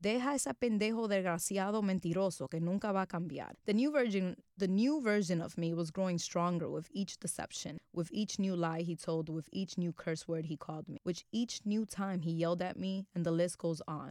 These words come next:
I have been trying to help her get stronger faster because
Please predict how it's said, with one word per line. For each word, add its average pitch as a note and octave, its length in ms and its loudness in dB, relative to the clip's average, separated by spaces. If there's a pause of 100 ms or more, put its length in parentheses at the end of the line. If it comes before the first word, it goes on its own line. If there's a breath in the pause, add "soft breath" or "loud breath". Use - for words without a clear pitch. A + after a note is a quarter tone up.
I F3 80 -4
have G3+ 180 -2
been G3+ 140 0
trying A#3 300 -2
to B3 120 -2
help F#3 280 0
her E3+ 100 0
get D#3+ 220 -4
stronger E3 440 0
faster - 580 -6
because F3 300 -4